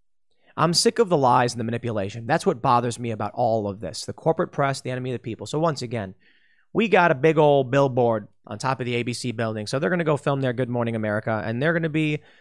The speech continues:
they're gonna be in that building where you can see it, where they shoot that show. I believe that's where they do Good Morning America. Either way, it's the A B C News building. I've actually been there several times when I worked for A B C News's, uh, subsidiary, Fusion. And, uh, after all these years,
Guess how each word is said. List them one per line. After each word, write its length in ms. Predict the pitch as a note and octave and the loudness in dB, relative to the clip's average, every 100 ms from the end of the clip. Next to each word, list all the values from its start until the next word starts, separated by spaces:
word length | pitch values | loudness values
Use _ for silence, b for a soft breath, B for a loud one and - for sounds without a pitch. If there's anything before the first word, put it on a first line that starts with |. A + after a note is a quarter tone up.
| b b b | b b b
they're 100 | - | 0
gonna 140 | F3 F#3 | 2 4
be 180 | F3 F3 | 4 4
in 80 | |
that 220 | F3 F#3 D3+ | 2 2 4
building 340 | D3 C#3+ D#3+ | 2 2 -2
where 80 | C#3 | -2
you 140 | D3 | -2
can 120 | D#3+ | -2
see 220 | D3+ - C#3 | -4 -2 -2
it, 80 | |
where 140 | C#3+ B2+ | 0 -2
they 80 | B2+ | -2
shoot 260 | - D3 | -4 -2
that 180 | C#3+ D3 | -2 -2
show. 160 | - B2+ | -2 0
I 120 | D#3+ | 2
believe 180 | G#3 A#3 | 4 4
that's 120 | - | 4
where 80 | C#3+ | 0
they 60 | |
do 120 | C3 | 0
Good 100 | B2+ | -2
Morning 160 | A#2 A2 | -4 -6
America. 360 | G2+ F#2+ - A2 _ _ _ _ _ | -6 -8 -10 -14 _ _ _ _ _
Either 180 | G3 G3+ | 2 4
way, 80 | F3+ | 4
it's 120 | F3 | 4
the 100 | D#3+ | 2
A 80 | D#3+ | 2
B 80 | D3+ | 2
C 160 | D#3 | 0
News 180 | D3 C#3+ | 0 0
building. 240 | C3 C3 B2+ | 2 0 0
I've 140 | C3 | 0
actually 240 | C#3+ C#3 | 0 -2
been 160 | A#2+ C3 | -2 -2
there 100 | B2 | -2
several 260 | - B2 A2+ | -2 -4 -2
times 400 | C3 B2+ A#2+ A2+ | -2 -2 -4 -6
when 120 | A2+ | -4
I 60 | |
worked 260 | G#2+ A2 - | -4 -4 -6
for 220 | - G#2+ | -6 -4
A 60 | G2+ | -4
B 140 | G2 | -6
C 220 | F#2+ A2 | -8 -8
News's, 420 | G2+ G#2 G2+ G2 G#2 | -6 -6 -6 -8 -8
uh, 300 | F#2 E2 - | -6 -8 -8
subsidiary, 500 | G#2 - E3+ A#2+ B2 | -10 -2 0 0 -2
Fusion. 340 | - B2+ A2 - B B B B B | -6 -6 -8 -14 B B B B B
And, 380 | - D#3+ E3 E3 | 2 2 4 4
uh, 240 | E3+ D#3+ D#3+ | 6 6 4
after 300 | D#3+ E3 E3+ | 0 2 4
all 100 | F#3 | 4
these 260 | F#3 F3 | 2 0
years, 440 | G3 E3+ E3 - | 2 2 0 -6